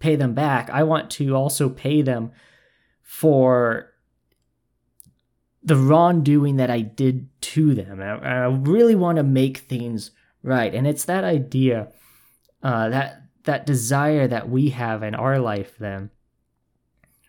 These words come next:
where after we've left that sin behind,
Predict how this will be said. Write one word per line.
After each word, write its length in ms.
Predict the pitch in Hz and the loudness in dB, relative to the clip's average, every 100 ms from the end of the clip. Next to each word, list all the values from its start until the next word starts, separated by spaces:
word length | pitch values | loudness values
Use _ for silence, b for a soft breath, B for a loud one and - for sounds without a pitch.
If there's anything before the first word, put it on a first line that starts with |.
| _ | _
where 380 | - 127 120 120 | 0 2 2 -2
after 440 | 135 180 - 180 160 | -2 -2 -2 0 0
we've 420 | 139 131 117 - - - _ | 2 2 0 -6 -16 -20 _
left 360 | 127 139 147 - | 0 0 0 -2
that 180 | 131 - | -4 -2
sin 240 | 131 123 | -4 -2
behind, 540 | 107 107 95 92 90 | -4 -6 -8 -10 -14